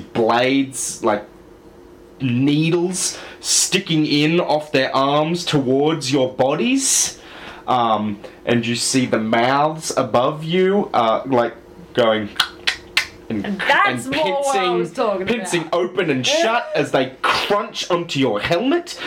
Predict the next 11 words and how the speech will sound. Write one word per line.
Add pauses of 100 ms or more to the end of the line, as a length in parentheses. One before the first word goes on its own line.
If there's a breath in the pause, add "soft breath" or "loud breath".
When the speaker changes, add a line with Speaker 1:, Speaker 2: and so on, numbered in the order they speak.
Speaker 1:
and
you
see
all
these
flashing
warning
signs
on
your
suit,